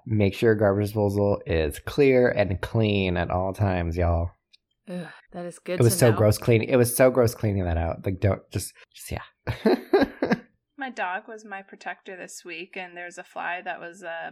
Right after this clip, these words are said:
Speaker 3: bugging, uh, both of us, and as it landed on, he tried to snap it out of the air.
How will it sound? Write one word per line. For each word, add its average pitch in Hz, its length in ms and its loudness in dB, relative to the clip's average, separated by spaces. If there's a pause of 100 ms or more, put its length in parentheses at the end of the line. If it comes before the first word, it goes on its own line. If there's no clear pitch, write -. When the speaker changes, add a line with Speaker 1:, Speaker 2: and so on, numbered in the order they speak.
Speaker 3:
bugging, 170 300 -10 (180)
uh, 170 240 -8
both 170 220 -12
of 180 120 -16
us, 170 280 -10
and 170 100 -18
as 170 160 -14
it 175 140 -14
landed 170 320 -16
on, 165 200 -14
he 143 120 -20
tried - 340 -16
to - 440 -14 (200)
snap - 400 -16
it - 80 -16
out - 220 -10
of 185 80 -20
the 190 120 -16
air. 180 280 -12